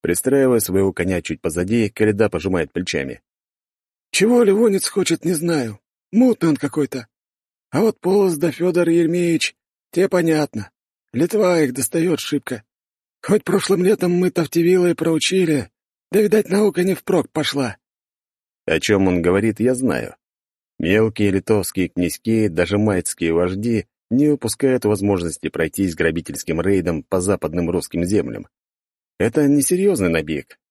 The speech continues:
и даже не то, что было летом. Там отряды по двадцать-тридцать человек набегают, хватают всё, что можно увезти с собой, а остальное жгут.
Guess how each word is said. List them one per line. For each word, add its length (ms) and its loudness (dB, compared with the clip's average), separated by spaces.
и 80 -4
даже 320 0
не 140 0
то, 360 -2
что 180 -8
было 180 0
летом. 400 -2
Там 240 2
отряды 420 0
по 140 -2
двадцать-тридцать 720 -2
человек 460 0
набегают, 600 -2
хватают 460 0
всё, 160 -4
что 180 -6
можно 360 0
увезти 400 -2
с 80 -4
собой, 460 -2
а 100 0
остальное 440 0
жгут. 420 -10